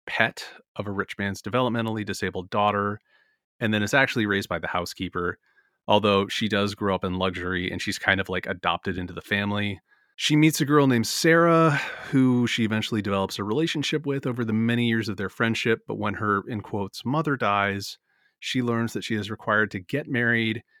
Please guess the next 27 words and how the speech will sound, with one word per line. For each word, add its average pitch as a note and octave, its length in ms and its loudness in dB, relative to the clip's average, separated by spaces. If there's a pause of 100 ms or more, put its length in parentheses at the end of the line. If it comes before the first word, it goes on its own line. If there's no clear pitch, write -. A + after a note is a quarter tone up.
(180)
and F#2+ 120 -4
have G#2+ 160 4
a F#2+ 60 0
male G2+ 500 -2
child F2+ 540 -4
in G2+ 140 -4
order G2+ 220 -4
to F#2 220 -2
receive G2+ 320 -4
her G2 120 -2
inheritance. F#2 720 0 (420)
She - 180 -4
marries C#3 380 0
this, - 180 -6
like, E2+ 140 -10 (540)
awful G#2 420 0
dude F#2+ 520 -4
and G#2 140 0
eventually G#2+ 360 0
does G#2 220 -4
get G#2+ 200 -2
pregnant, A2+ 420 2
and G#2 160 0
then G#2 80 2
she G2+ 140 -4
finally G2+ 300 0
revolts F#2 680 -4